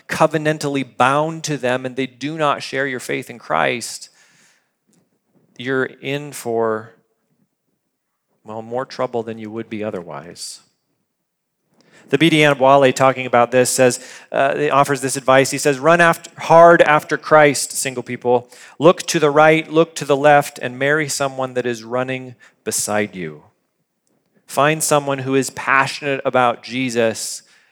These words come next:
and draw close to them. So, Abraham knows his non-negotiables.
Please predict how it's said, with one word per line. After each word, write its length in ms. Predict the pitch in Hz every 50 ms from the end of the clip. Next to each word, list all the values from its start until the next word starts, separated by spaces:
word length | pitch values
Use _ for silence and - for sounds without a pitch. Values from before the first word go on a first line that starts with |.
| _ _ -
and 160 | 117 113 113
draw 220 | 110 117 113 113
close 360 | 113 - - 120 113 107 - -
to 100 | - 104
them. 400 | 92 95 92 90 85 80 78 78 _ _ _ _ _ _ _ _ _ _ _ _ _ _ _ _ _ _ _ _ _ _ _ _ _ _ _ _ _ _ _ _ _ _ _ _ _ _ _ _ _ -
So, 260 | - - 180 139 104 - - - - - _ _ _ _ _ _ _ _ _ _ _ _ _ _ _ _ _ _ _ _ _ _ _ _ _ _ _ _ _ _ _ _ _ _ _ _ _ _ _ _ _ _ _ _ _ _ _ _ _ _ _ - - -
Abraham 340 | 165 180 190 180 185 180
knows 220 | 175 175 175 170 151
his 120 | 156 143
non-negotiables. 840 | 156 156 156 147 147 139 143 135 - - 107 110 90 87 - - -